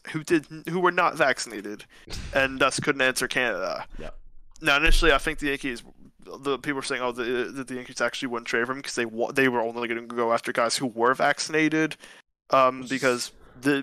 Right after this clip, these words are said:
Speaker 1: just in case they actually play the Blue Jays in the playoffs, they don't
Speaker 2: Yeah.
Speaker 1: wanna be missing, like, a crucial player." But I assume they're willing, they may not care about that anymore, or they assume he's getting the vaccine. I don't know. That's just, that's just another kind of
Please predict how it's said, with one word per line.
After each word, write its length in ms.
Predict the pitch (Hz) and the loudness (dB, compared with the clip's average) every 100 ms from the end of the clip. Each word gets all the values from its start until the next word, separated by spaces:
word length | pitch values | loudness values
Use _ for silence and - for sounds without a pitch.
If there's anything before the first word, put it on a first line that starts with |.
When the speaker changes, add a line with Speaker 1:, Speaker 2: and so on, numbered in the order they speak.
| 139 | -2
Speaker 1:
just 220 | 147 135 | -2 -2
in 80 | 139 | -2
case 260 | 127 120 - | -4 -4 2
they 180 | 117 | 4
actually 320 | 117 - 123 104 _ | 4 2 -6 -8 _
play 140 | 123 | -2
the 100 | 110 | -2
Blue 160 | 104 107 | -4 -6
Jays 240 | 104 101 | -6 -8
in 60 | 110 | -10
the 80 | 90 | -10
playoffs, 640 | - 139 95 95 123 - | 2 4 4 0 0 -2
they 100 | - | -2
don't 140 | 110 113 | -2 -2
Speaker 2:
Yeah. 60 | |
Speaker 1:
wanna 100 | 120 | -4
be 100 | 107 | -8
missing, 300 | 113 113 - 110 | -10 -8 -8 -8
like, 160 | 113 | -8
a 60 | 113 | -10
crucial 380 | - 127 - 101 | -12 -8 -6 -4
player." 580 | - 143 110 - 135 - - - _ _ _ _ _ _ - - | 2 2 2 0 -2 -2 -18 -20 _ _ _ _ _ _ -20 0
But 340 | 147 165 131 - | 4 6 4 4
I 140 | 139 | 4
assume 680 | 135 - 156 156 160 175 147 _ _ _ _ _ _ _ - 143 123 131 135 | 4 0 0 0 -2 -4 -14 _ _ _ _ _ _ _ -20 -20 -20 -20 0
they're 160 | 147 131 | 2 4
willing, 360 | 135 135 135 | 4 4 2
they 280 | 135 - 139 | -4 2 2
may 180 | 131 131 | 4 2
not 180 | 131 - | 0 0
care 180 | 135 127 | 2 4
about 300 | 131 135 143 | 4 4 4
that 260 | 190 208 | 4 4
anymore, 460 | 190 220 240 269 269 | 2 -2 -4 -4 -4
or 400 | - 139 135 131 | -2 0 2 2
they 260 | 127 139 131 | 4 4 4
assume 260 | - - | 2 -6
he's 120 | 127 | -8
getting 180 | 117 113 | -6 -6
the 80 | 110 | -6
vaccine. 340 | 110 107 101 | -8 -6 -4
I 40 | 120 | -4
don't 120 | 110 | -4
know. 100 | 85 | 0
That's 180 | 143 - | 0 0
just, 160 | 131 - | -8 2
that's 180 | 143 135 | 2 2
just 140 | 127 | -4
another 320 | 120 113 107 | -2 -2 -2
kind 240 | - 123 110 | -4 -4 -6
of 140 | - | -10